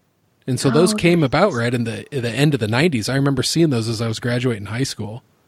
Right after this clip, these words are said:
Speaker 2: Right, right, right. I remember people in college had them.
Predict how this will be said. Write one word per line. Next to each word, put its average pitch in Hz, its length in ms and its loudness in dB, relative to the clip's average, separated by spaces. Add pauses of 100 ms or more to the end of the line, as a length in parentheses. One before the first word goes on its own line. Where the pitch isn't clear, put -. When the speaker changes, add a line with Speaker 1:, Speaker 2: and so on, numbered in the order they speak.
(300)
Speaker 2:
Right, 202 300 2
right, 190 180 0
right. 170 240 -4 (2500)
I 196 80 -4
remember 190 420 2
people 180 460 0
in 170 60 -2
college 165 520 2
had 160 240 -2
them. 170 220 -4